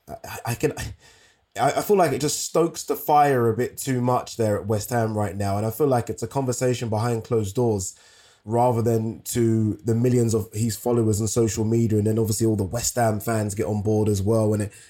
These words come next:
it really opens up the conversation.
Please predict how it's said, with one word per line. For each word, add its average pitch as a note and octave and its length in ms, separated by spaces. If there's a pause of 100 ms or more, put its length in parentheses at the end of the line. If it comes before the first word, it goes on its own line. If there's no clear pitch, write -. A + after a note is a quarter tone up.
(140)
it F2 140
really A2 400 (260)
opens A2+ 320
up - 100
the A2 80
conversation. A2 800